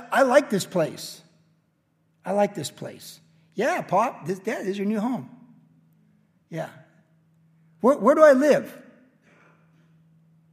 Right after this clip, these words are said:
In that same area, I, I've been going there before he came and since he came, and there's a woman there that, that will,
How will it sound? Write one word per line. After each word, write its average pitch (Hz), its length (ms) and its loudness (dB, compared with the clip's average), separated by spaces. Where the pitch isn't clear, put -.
In 262 220 2
that 240 220 2
same 226 520 0
area, 208 600 4
I, - 240 -6
I've 190 60 2
been 196 140 2
going 233 280 4
there 165 400 2
before 190 320 0
he 196 100 2
came 160 320 -2
and 156 120 -4
since 214 160 -4
he 156 80 -10
came, 151 420 -10
and 202 160 4
there's 208 200 2
a 196 60 4
woman 208 360 2
there 160 260 2
that, 170 400 -10
that 180 160 -6
will, 180 280 -4